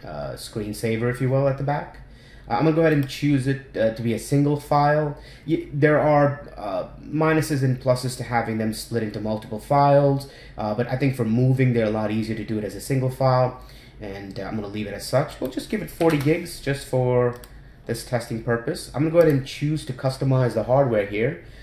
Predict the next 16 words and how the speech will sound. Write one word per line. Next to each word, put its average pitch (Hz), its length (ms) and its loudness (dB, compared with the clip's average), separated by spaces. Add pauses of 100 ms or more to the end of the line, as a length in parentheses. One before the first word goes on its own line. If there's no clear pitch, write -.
(240)
Uh, - 140 -4
I'm 123 80 2
gonna 180 180 6
remove 151 360 4
the 127 60 2
printer 160 420 0
in 160 120 2
this, - 480 -6
uh, 120 300 -2
setup 156 360 0
because 110 180 -6
I 98 80 -6
don't 104 180 -4
actually 104 340 -8
need 131 220 2
that. 131 380 4